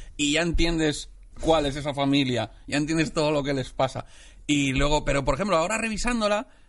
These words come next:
La, la he vuelto a ver, que hacía un porrón que no la veía, y la primera secuencia de él y ella, de Kathleen Turner,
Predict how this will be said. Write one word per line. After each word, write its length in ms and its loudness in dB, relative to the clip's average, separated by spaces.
La, 400 -2
la 180 0
he 40 0
vuelto 260 0
a 40 2
ver, 140 -2
que 80 -6
hacía 240 -4
un 160 -2
porrón 320 -2
que 60 -2
no 60 -2
la 100 -2
veía, 340 -4
y 80 -2
la 100 0
primera 300 2
secuencia 460 -2
de 460 2
él 140 -2
y 180 0
ella, 300 0
de 260 0
Kathleen 440 -6
Turner, 360 -4